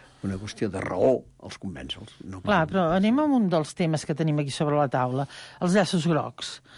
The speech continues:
Speaker 1: <laughs>
Speaker 2: És violència o no és violència quan ve, quan van dos persones d'un partit polític legalitzat a treure els llaços grocs? I jo des d'aquí, vale pel carnisser de l'Ella, que va defensar el seu llaç.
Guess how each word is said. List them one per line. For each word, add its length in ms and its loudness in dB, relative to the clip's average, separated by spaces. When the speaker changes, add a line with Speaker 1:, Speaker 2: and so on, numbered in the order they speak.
Speaker 1:
<laughs> 0 -
Speaker 2:
És 280 4
violència 1000 2
o 140 4
no 140 4
és 140 0
violència 800 2
quan 300 2
ve, 380 2
quan 260 2
van 260 2
dos 320 0
persones 720 0
d'un 200 -2
partit 320 -2
polític 360 0
legalitzat 840 0
a 260 4
treure 340 2
els 160 0
llaços 420 0
grocs? 680 -2
I 180 0
jo 80 2
des 180 0
d'aquí, 500 2
vale 540 2
pel 200 0
carnisser 440 -2
de 80 4
l'Ella, 460 2
que 160 2
va 160 2
defensar 600 2
el 160 -2
seu 280 0
llaç. 460 2